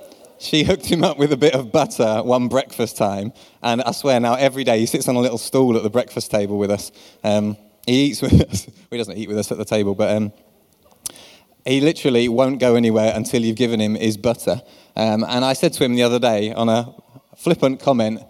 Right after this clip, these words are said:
"George, man shall not live on butter alone." And, uh, that, it got me thinking, that phrase went round in my head. And those of you who've maybe been around here a while will know where that phrase comes from, 'cause the original version is something Jesus said about two thousand years ago. And he said,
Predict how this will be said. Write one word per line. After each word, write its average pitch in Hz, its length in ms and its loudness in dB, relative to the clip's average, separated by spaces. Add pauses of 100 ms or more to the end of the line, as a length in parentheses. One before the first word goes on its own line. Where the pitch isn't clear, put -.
(140)
"George, 143 400 2
man 135 260 -2
shall 135 200 0
not 123 160 0
live 113 280 0
on 107 180 -2
butter 107 380 -2
alone." 104 420 -2 (840)
And, 120 180 2
uh, 117 180 4 (280)
that, 156 180 0
it 147 60 0
got 180 140 0
me 170 80 -2
thinking, 139 360 -4
that 110 140 -4
phrase 131 340 -2
went 120 140 0
round 117 220 0
in 104 60 -6
my 110 100 -2
head. 110 200 -4
And 110 220 -6 (200)
those 135 240 0
of 120 100 -6
you 123 140 2
who've 110 100 -2
maybe 113 260 2
been 113 180 2
around 110 260 0
here 135 200 2
a 131 80 2
while 170 360 0 (220)
will 120 100 -2
know 127 180 2
where 127 160 2
that 120 160 0
phrase 123 320 0
comes 139 240 -4
from, 107 260 -2
'cause 92 100 -10
the 120 120 0
original 117 320 0
version 113 360 0
is 110 80 -4
something 110 380 -4 (340)
Jesus 110 340 0
said 110 160 2
about 110 240 2
two 127 160 0
thousand 117 340 0
years 113 200 2
ago. 107 160 2
And 110 100 0
he 117 60 0
said, 113 360 0